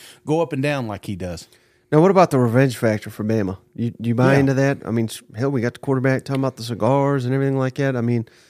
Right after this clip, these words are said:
Speaker 2: they're, they're right now in position to, to go to the S E C championship. They gotta keep winning,
Speaker 1: Mm-hmm.
Speaker 2: but it ain't happening if they can't beat Tennessee. So
Speaker 1: Oh,
Speaker 2: it,
Speaker 1: yeah.
Speaker 2: it's not like they're gonna be unmotivated. I, I think they're gonna be super motivated. And these fans, I mean, I,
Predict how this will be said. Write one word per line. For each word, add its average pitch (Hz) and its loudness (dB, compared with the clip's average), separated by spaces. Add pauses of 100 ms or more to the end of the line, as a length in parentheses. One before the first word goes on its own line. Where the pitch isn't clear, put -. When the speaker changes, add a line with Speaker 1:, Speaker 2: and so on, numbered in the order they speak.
(280)
Speaker 2:
they're, 117 2
they're 123 0
right 120 0
now 131 0
in 123 0
position 135 -4
to, 123 -6 (140)
to 113 -10
go 123 0
to 135 0
the 120 -4 (220)
S 127 -4
E 135 -4
C 127 -6
championship. 143 -2
They 127 0
gotta 117 0
keep 113 -4
winning, 156 -2 (140)
Speaker 1:
Mm-hmm. 101 -4
Speaker 2:
but 120 0 (160)
it 131 2
ain't 170 4
happening 139 0
if 110 -10
they 131 0
can't 127 0
beat 120 -6
Tennessee. 120 -4 (160)
So - -2
Speaker 1:
Oh, - 4
Speaker 2:
it, 82 -6
Speaker 1:
yeah. 80 -12
Speaker 2:
it's - -6
not 156 2
like 139 2
they're 127 -2
gonna 123 2
be 120 2
unmotivated. 120 4 (100)
I, 131 0
I - 0
think 131 -4
they're 143 -2
gonna 123 -2
be 113 -2
super 180 -2
motivated. 113 0 (460)
And 113 0
these 107 -2
fans, 170 0
I 107 -4
mean, 120 2
I, 123 -2